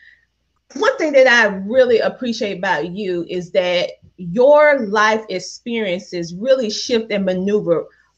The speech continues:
your entrepreneurship. So let's go a little bit into how you started your venture of natural wellness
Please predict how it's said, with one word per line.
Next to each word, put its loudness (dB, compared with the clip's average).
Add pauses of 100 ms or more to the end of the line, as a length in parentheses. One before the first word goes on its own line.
(100)
your 2
entrepreneurship. -2
So -4
let's -2
go 4
a 4
little 0
bit -4
into -4
how 0 (400)
you 2
started 0
your -2
venture -6
of -2
natural -6
wellness -4